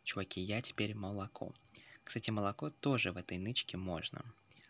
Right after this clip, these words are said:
А, молоко, спрайт, но кроме бургера. Давайте попробуем ещё раз.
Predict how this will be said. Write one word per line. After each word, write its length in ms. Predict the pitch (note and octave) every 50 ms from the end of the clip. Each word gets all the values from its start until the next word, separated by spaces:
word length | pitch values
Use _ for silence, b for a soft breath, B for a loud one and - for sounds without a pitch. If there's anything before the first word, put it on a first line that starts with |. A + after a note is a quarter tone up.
| B B _ - - -
А, 260 | G#2 G2 F2+ F2 -
молоко, 840 | - G#2+ A2 A2+ G#2+ G2 G2+ - - - D#3 D#3 D#3+ D#3+ D#3 D3+ C#3 B2+
спрайт, 640 | - - - - - A2+ B2 C3 C3+ C3 C3 - - - - -
но 160 | G2+ F#2+ F#2
кроме 360 | - - G#2+ G#2 A2+ A2+ G#2
бургера. 540 | F#2+ F#2+ E2+ E2 E2 - - - - - - - _ _ - - - B B B B B B - - -
Давайте 220 | F#2+ F#2+ F#2+ -
попробуем 440 | - F#2 - - F2+ E2+ F#2 F#2 F#2+
ещё 240 | F#2+ - - G2 G2
раз. 280 | B2 C#3 - - -